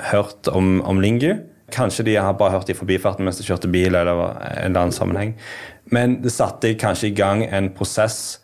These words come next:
med at de ville lære noe nytt. At det, ah, det var kanskje en idé som, en kime, et frø som, som vokste hos deg, og som ble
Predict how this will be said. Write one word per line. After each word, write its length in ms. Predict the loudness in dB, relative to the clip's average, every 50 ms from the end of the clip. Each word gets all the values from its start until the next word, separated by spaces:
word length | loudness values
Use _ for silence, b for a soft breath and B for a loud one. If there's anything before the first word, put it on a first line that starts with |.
| b b b b b b b _
med 320 | -4 0 0 2 2 2
at 240 | 2 0 0 0 -2
de 160 | 0 0 2
ville 280 | 2 2 2 2 2 2 2 0 -4 _ _ _ -6
lære 320 | -2 0 2 2 2 2 0
noe 80 | 0
nytt. 320 | 0 0 -2 -4 -12 -18 -18 -20 _ _ _ _ _ -4
At 120 | -4 0 2
det, 120 | 2 2
ah, 220 | 2 2 2 0 -2
det 160 | -2 0 0 0
var 60 | 2
kanskje 220 | 0 -2 -2 0 -2
en 60 | 0
idé 160 | 2 2 2 2
som, 300 | 2 0 0 0 -2 -4 b b b b b b b b -2
en 140 | 0 0 0
kime, 420 | 0 0 -2 0 0 2 2 0 0
et 220 | 0 -2 -4 -4 -8
frø 240 | -2 0 2 2 2
som, 280 | 0 0 -2 -2 -2 -4 -4
som 180 | -2 0 0 0
vokste 380 | 0 -2 -6 -2 0 0 0 -2 -2
hos 240 | -4 -4 -4 -2 0
deg, 320 | 0 2 2 2 0 -2 -4 B B B B B B B
og 160 | -2 -2 0 0
som 120 | 0 0
ble 120 | 2 2